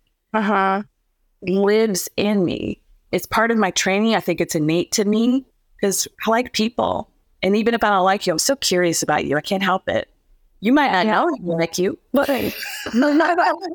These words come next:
Speaker 2: because, because my curiosity will have me leaning in. But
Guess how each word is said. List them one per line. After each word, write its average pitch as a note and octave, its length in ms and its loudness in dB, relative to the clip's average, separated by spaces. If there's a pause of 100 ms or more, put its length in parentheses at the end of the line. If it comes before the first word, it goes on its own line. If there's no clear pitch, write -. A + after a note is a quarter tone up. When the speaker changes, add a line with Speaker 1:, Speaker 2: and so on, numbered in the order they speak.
(400)
Speaker 2:
because, D#4 400 -2 (320)
because C4+ 300 2
my C4+ 160 2
curiosity C4 840 2
will B3 140 4
have B3+ 180 2
me A#3+ 180 0
leaning A3+ 440 2
in. A3+ 560 2 (460)
But C4 340 2